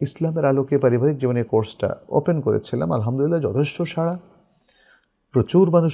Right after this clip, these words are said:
উপকৃত হচ্ছেন, কারণ আজকে পারিবারিক জীবনে অনেকেই খুবই ঝুঁকির মধ্যে আছেন, কষ্টের মধ্যে আছেন, সমস্যার মধ্যে আছেন, মিসআন্ডারস্ট্যান্ডিংয়ের মধ্যে আছেন। এই অবস্থাগুলো থেকে কি করে নিজেকে উদ্ধার করা যাবে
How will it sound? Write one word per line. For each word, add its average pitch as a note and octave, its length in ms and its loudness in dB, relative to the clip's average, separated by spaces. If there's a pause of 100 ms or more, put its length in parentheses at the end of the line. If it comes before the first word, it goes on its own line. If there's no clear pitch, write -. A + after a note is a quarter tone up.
উপকৃত C#3+ 360 -2
হচ্ছেন, C#3 400 0
কারণ C3+ 220 2
আজকে C3 280 -2
পারিবারিক B2+ 440 4
জীবনে C3 260 0
অনেকেই A2+ 480 2 (640)
খুবই G3 200 2
ঝুঁকির C3 320 2
মধ্যে B2 380 -2
আছেন, A#2+ 360 -2 (120)
কষ্টের - 400 -2
মধ্যে A#2+ 320 -4
আছেন, A#2+ 340 -4
সমস্যার A2+ 460 -6
মধ্যে B2 260 0
আছেন, A#2+ 320 0 (380)
মিসআন্ডারস্ট্যান্ডিংয়ের A2+ 880 -2
মধ্যে G#2+ 240 -4
আছেন। - 300 -6
এই G#3 180 6 (1300)
অবস্থাগুলো F#3 680 4
থেকে F3 280 0 (520)
কি A#3+ 120 6
করে D#3+ 300 4
নিজেকে C3 300 2
উদ্ধার A#2 240 0
করা A2 200 0
যাবে G#2 280 -4